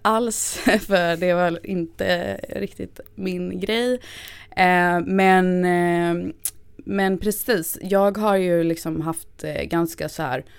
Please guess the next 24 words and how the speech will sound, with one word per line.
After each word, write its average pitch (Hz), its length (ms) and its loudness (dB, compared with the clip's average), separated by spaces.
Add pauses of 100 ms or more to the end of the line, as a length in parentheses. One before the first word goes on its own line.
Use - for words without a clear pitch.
(120)
vanliga 151 760 0 (160)
kneg. 160 560 -4
Jag 170 160 -2
har 175 60 4
gjort 170 220 0
en 156 140 -6
del 139 240 -6
liksom 151 260 -10
avstickare 143 600 -8
och 147 60 -6
haft - 300 -16
poddar 151 440 -6
och 147 220 -6
bloggat 147 580 -6
och 147 260 -4 (440)
gjort - 240 -12
den 165 220 4
prylen 151 500 -2
och 156 280 -8
jobbat 151 340 -8
lite 160 180 -12
med 160 160 -10
marknadsföring 156 840 -6
och, 147 260 -6